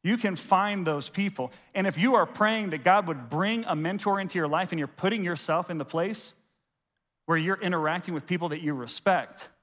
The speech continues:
you combine those two things, God will be able to bring you that mentor. He'll be able to answer that prayer. So pray, find a person that you respect, and then three,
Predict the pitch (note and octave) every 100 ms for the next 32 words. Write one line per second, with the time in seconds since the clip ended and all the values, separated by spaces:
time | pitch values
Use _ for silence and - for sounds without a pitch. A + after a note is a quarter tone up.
0 | _ _ _ - A3+ A3+ E3+ E3+ G3+ F#3+
1 | F#3+ - F3 F3+ B2+ B2 E3+ A3+ F#3 F#3
2 | E3 D3+ D#3+ D3+ C3+ A#2 E3 G#3 F#3 C3
3 | B2+ B2 - - C#3+ D#3 G3 G3+ C3+ C3+
4 | D3+ C#3+ D#3+ D#3 D3 D#3 D#3+ D#3 C3 B2+
5 | B2 - F3 C#3 - - _ _ _ _
6 | _ - E3+ D#3+ G#3 A3 A#3 A3+ G#3 G#3+
7 | G#3 G#3+ G#3 G3 F#3+ F#3 F3 D3 - F#3+
8 | F#3 F#3 F3+ F#3 E3 G3+ G#3 F#3+ F3+